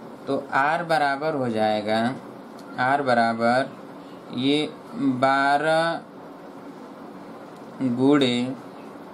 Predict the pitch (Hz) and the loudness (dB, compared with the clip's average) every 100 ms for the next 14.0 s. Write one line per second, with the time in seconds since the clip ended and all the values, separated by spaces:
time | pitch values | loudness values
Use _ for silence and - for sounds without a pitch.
0 | - - - 123 143 156 151 147 147 147 | -16 -16 -8 2 4 6 4 6 4 4
1 | 143 - 147 147 151 156 147 147 - 139 | 0 0 2 4 2 2 6 6 4 2
2 | 143 143 - 156 156 160 160 - - - | 2 -2 -8 -2 0 0 -2 -6 -14 -16
3 | - - - - - - - 117 120 143 | -16 -16 -16 -16 -16 -16 -8 -2 6 8
4 | 147 120 123 120 - - - - - - | 8 6 2 -2 -10 -16 -16 -16 -16 -16
5 | - 147 147 147 156 156 120 127 135 143 | -4 2 4 4 2 0 -2 0 4 4
6 | 123 123 127 131 120 143 147 156 160 - | 4 0 -2 -2 2 6 8 6 4 2
7 | 139 135 - 143 143 147 175 180 156 120 | 2 2 -2 -2 2 4 2 4 4 4
8 | 110 - 110 113 - - - - - - | 0 0 -2 -2 -6 -12 -16 -16 -16 -16
9 | - - 117 120 127 135 135 - 151 160 | -16 -4 2 4 6 4 2 -2 0 0
10 | 156 156 143 139 - 131 127 131 143 147 | 0 4 4 4 2 4 4 2 -2 -6
11 | 123 120 117 120 143 - 135 117 117 107 | -4 0 2 2 2 -2 0 6 6 4
12 | - - - - - - - - 160 - | -4 -10 -16 -16 -16 -16 -10 -4 -2 2
13 | 175 185 - - - - - 123 139 156 | 0 -2 -12 -16 -14 -10 -8 4 4 4